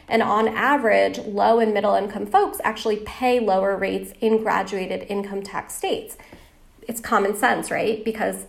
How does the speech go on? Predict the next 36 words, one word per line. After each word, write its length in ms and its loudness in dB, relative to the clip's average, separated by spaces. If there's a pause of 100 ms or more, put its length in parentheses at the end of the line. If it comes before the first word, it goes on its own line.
(220)
if 180 -4
you 320 -4
have 200 -8
flat 300 -2
tax 260 -6
states, 280 -2
you're 120 0
not 260 2
raising 340 2
as 160 -4
much 200 -8
from 180 -6
the 60 -2
wealthy, 420 2
so 120 -4
you 160 -4
have 320 -4
to 100 -6
raise 260 -4
more 200 -2
from 200 -4
low 160 0
and 160 -4
middle 200 -2
income 300 -8
folks. 400 -8 (300)
So, 480 2
I 60 4
mean, 180 6
let's 240 0
take 160 0
middle 240 6
income 300 2
folks 300 -2
in 200 -4
Pennsylvania 880 -2